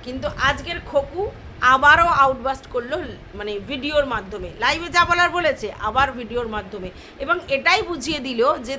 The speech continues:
তার কোনো রকম গিল্টি কনসিয়াস নেই, সে কোনোভাবেই দুঃখিত নয় কন্ট্রোভার্সি ক্রিয়েটারদের বলতে। স্পেশালি সীমাদির ব্যাপারটা নিয়ে সবাই বলছে আর কি খোকুকে, কিন্তু সে না তো সীমাদিকে দিদি মানতে নারাজ, মানে মানতে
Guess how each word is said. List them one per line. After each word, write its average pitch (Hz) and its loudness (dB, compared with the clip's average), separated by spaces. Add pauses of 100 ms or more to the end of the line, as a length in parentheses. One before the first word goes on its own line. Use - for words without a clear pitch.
তার 277 6 (160)
কোনো 285 -6
রকম 311 -2
গিল্টি 269 -12
কনসিয়াস 262 -8
নেই, 294 -4 (280)
সে 320 -8
কোনোভাবেই 294 0
দুঃখিত 320 -6
নয় 285 0
কন্ট্রোভার্সি 247 -4
ক্রিয়েটারদের 226 -4
বলতে। 220 -4 (300)
স্পেশালি 370 -2
সীমাদির 320 -4
ব্যাপারটা 311 0
নিয়ে 311 -6
সবাই 277 -2
বলছে 277 -2
আর 208 0
কি 226 -14
খোকুকে, 220 -10 (360)
কিন্তু 339 -6
সে 302 -4
না 262 -6
তো 294 -6
সীমাদিকে 269 -8
দিদি 247 -8
মানতে 240 -4
নারাজ, 202 2 (360)
মানে 254 0
মানতে 240 -2